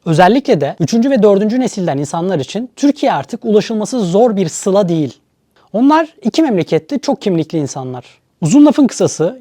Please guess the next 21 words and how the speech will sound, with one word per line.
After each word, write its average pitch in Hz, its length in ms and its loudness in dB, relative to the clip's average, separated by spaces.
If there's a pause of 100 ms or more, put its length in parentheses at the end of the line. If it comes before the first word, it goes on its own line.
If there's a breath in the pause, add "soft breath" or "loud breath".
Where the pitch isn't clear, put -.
(100)
genelleştirilmiş 240 720 -2
stereotipler 214 720 -2
kafamızdaki 220 640 -2
o 226 120 0
gurbetçi 196 380 0
algısını 180 440 0
oluşturuyor. 123 500 -6 (420 soft breath)
Buna 254 200 4
bir 311 160 6
de 277 80 4
Türkiye'deki 247 680 0
ekonomik 220 440 -2
kriz 156 220 0
eklenince 160 600 -2 (180)
gurbetçilere 220 800 2
tam 269 280 2
bir 247 120 2
vurun 240 320 2
abalığı 185 360 8
ortamı 165 280 2
semiriyor. 131 440 -2